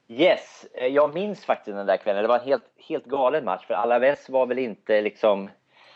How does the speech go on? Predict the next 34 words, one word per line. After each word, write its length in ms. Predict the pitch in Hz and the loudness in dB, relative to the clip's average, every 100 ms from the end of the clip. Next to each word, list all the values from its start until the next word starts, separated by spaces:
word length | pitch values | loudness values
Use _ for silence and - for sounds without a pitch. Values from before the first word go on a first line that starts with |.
| - _ - | -20 _ -6
Det 60 | |
var 140 | 113 120 | -4 -2
väl 80 | |
en 40 | 120 | -2
liten, 280 | 120 117 104 _ _ _ _ _ _ | -2 -4 -6 _ _ _ _ _ _
milt 360 | 123 139 135 | -6 -4 -4
sagt 340 | - 95 - - | 0 0 0 -2
säga, 480 | 104 95 - 104 | 2 4 4 2
underdog 420 | 110 104 101 95 98 | 0 2 2 2 2
även 440 | 104 95 98 98 | 2 2 -2 -6
då. 340 | 123 92 85 - - - | -4 0 -2 -2 -16 -10
Eh, 180 | 87 87 | -8 -6
nu 200 | 95 110 | -2 2
är 40 | 107 | 4
det 60 | |
ju 300 | 101 98 95 | 4 4 2
en, 140 | 95 90 | -2 -4
en 240 | 92 98 | -8 -4
liten 320 | 104 95 101 | -4 -4 -6
klubb 300 | - 98 90 | 0 0 2
och 60 | 98 | 0
de 120 | 95 | 0
har 80 | 98 | 0
väl 100 | 101 | 0
gått 160 | 95 | 0
tillbaka, 440 | 98 95 110 - 90 | 0 2 2 0 -6
men 140 | 92 | -4
då 160 | 104 104 | -2 0
var 160 | 104 | 0
de 100 | 101 | 0
ju 60 | 98 | -4
inte 180 | 92 92 | -10 -14
speciellt 540 | - 98 - 117 - | -14 -8 0 0 0
stora. 460 | - 101 85 82 | -4 -4 0 -2